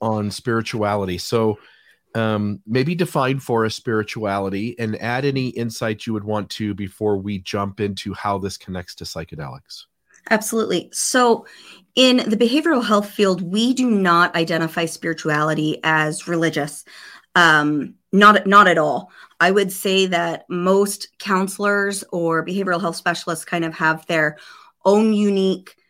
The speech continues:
Speaker 2: definition. Mine that I've kind of coined together for when Sarah is talking about spirituality, um, my, my little quote here is, "Spirituality is the manner in which human being,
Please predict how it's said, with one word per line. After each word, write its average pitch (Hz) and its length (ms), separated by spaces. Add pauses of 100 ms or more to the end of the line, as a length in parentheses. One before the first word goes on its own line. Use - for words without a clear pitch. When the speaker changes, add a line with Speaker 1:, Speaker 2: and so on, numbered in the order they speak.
(280)
Speaker 2:
definition. 185 680
Mine 196 460
that 185 160
I've 170 240
kind 180 260
of 170 260 (260)
coined 208 340
together 185 480
for 180 260
when 156 160
Sarah 196 380
is 190 160
talking 170 360
about - 260
spirituality, 165 920 (400)
um, 156 520 (100)
my, 170 320
my 175 180
little 170 240
quote - 340
here 160 320
is, 160 480
"Spirituality 170 840
is 160 260
the 165 100
manner 165 420
in 165 240
which 156 340
human 165 240
being, 160 680